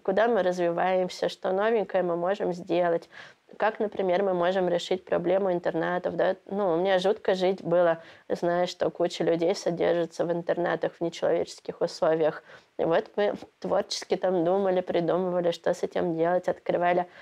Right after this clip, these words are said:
квартиры сопровождаемого проживания, начинали внутри интернатов какие-то проекты. А сейчас, ну, время, когда невозможно придумывать какие-то социальные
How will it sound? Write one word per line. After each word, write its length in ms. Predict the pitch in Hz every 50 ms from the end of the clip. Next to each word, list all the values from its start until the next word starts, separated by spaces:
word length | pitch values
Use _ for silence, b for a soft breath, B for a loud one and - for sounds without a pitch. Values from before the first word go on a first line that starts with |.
| B B B
квартиры 460 | - - 180 175 - - - 175 190 180
сопровождаемого 760 | - - 180 - 185 175 175 180 180 175 170 185 185 180 180
проживания, 1120 | 180 - 190 190 190 190 180 175 160 165 165 175 175 175 170 165 170 165 165 165 - - - - - - -
начинали 560 | - 180 175 175 - - 180 175 175 180 190
внутри 440 | 185 180 180 185 - - 175 175 180
интернатов 600 | 180 175 - 175 170 170 175 170 170 - 185 -
какие-то 420 | - 170 165 - 175 180 - 175
проекты. 580 | 175 - - 175 175 175 170 170 - - - 185 B B B B B B B _ -
А 100 | - 202 185
сейчас, 520 | - 208 208 - 233 269 294 - - - - - - -
ну, 220 | - 220 208 190
время, 360 | 185 190 208 233 262 269 240
когда 260 | - 202 180 185 196
невозможно 640 | 196 196 190 190 196 208 214 214 208 202 190 180 165
придумывать 640 | 165 - 170 165 175 185 190 185 180 170 170 - -
какие-то 400 | - 160 - - 170 170 - 170
социальные 760 | - - - - - 180 170 175 175 170 160 165 160 165